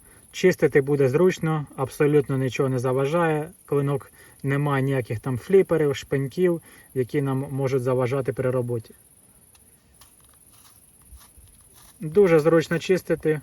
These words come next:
ніж не товстий, ніж не широкий. Для чищення картоплі, або як я для демонстрації це роблю, чищу яблука, добре підійде. І зараз його поріжемо. Розколювати трошки може і буде, тому що клинок не широкий, але спуски від обуху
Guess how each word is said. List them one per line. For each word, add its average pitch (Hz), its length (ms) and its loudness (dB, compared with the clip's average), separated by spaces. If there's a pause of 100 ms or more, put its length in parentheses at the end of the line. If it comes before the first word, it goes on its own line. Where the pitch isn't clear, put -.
(180)
ніж 135 460 -4
не 139 180 -4
товстий, 156 580 -2
ніж 127 260 -4
не 127 120 -2
широкий. 135 640 -2 (960)
Для 127 240 -2
чищення 139 440 -2
картоплі, 123 640 -2 (420)
або 123 440 -2
як 120 240 -2 (260)
я 135 240 0
для 123 140 -2
демонстрації 127 640 -4
це 123 140 -4
роблю, 120 240 -2
чищу 127 340 -4
яблука, 123 420 -4
добре 123 320 -2
підійде. 147 520 -2 (640)
І 208 80 -4
зараз 139 300 0
його 127 200 2
поріжемо. 123 600 -2
Розколювати 139 600 2
трошки 135 600 -2
може 160 360 -2
і 165 40 2
буде, 208 260 0
тому 135 240 -4
що 139 140 -6
клинок 135 360 -2
не 139 120 -6
широкий, 185 480 -4
але 135 200 -2
спуски - 420 -6
від 123 180 -4
обуху 190 440 -2